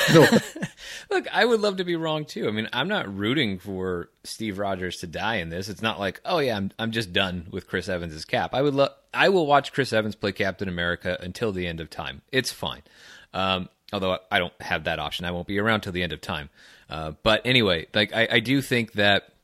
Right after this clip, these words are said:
Speaker 2: when, uh, you know, with, with Joe Russo, like, I just, he knows that, like, people are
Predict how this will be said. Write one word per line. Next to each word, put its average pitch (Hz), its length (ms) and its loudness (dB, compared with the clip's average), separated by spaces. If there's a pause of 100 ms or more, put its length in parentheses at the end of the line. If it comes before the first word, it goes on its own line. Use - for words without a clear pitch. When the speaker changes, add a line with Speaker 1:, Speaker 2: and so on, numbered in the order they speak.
(480)
Speaker 2:
when, 101 400 0
uh, 85 280 -2
you 101 100 -6
know, 95 120 -2
with, 95 220 0 (140)
with 104 160 -2
Joe 165 180 8
Russo, 139 320 4
like, 131 160 -2
I 131 60 -2
just, - 260 -2 (560)
he 247 160 2
knows 240 400 6
that, 127 140 -2
like, 151 180 2
people 175 320 0
are 123 480 4